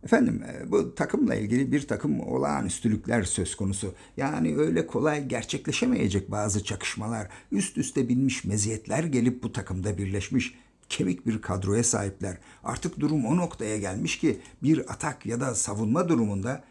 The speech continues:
kimin ne zaman ne yapacağını henüz ilk pas verilmeden dahi takımdaki hemen her oyuncu biliyor.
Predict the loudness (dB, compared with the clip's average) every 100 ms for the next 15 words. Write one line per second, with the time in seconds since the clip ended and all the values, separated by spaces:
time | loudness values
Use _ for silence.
0 | _ _ -2 2 2 2 2 2 2 2
1 | 0 0 0 2 2 0 -4 -10 -20 _
2 | -2 2 2 2 -2 -2 -2 -2 -2 0
3 | 2 4 4 4 2 2 4 4 4 4
4 | 2 -2 -2 -2 0 0 2 2 4 4
5 | 4 2 0 0 -2